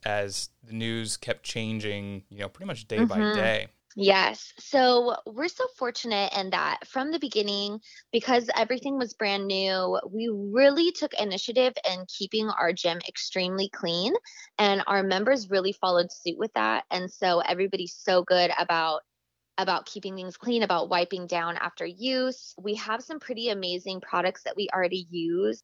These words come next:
Speaker 2: There is a company that comes and sprays silver ions throughout our entire gym, and that kills ninety-nine point nine percent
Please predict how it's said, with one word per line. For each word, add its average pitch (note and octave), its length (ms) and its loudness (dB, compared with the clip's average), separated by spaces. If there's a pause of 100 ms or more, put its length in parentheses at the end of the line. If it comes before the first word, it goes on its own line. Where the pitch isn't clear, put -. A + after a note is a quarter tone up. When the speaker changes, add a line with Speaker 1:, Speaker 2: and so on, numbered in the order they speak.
Speaker 2:
There F#3 200 8
is F3 480 4
a F3 220 0
company C#4+ 420 -4
that B3 140 -2
comes G3+ 480 -4
and F3 340 -4
sprays F#3 760 4
silver F3+ 400 2
ions F3 560 -2 (520)
throughout G#3+ 320 2
our G#3 80 -2
entire F3+ 600 -4
gym, E3+ 360 -6
and E3+ 100 -6
that D#3+ 160 -6
kills D#3+ 320 -4
ninety-nine D#3+ 540 -2
point - 180 -6
nine D#3+ 180 -2
percent F3+ 340 -4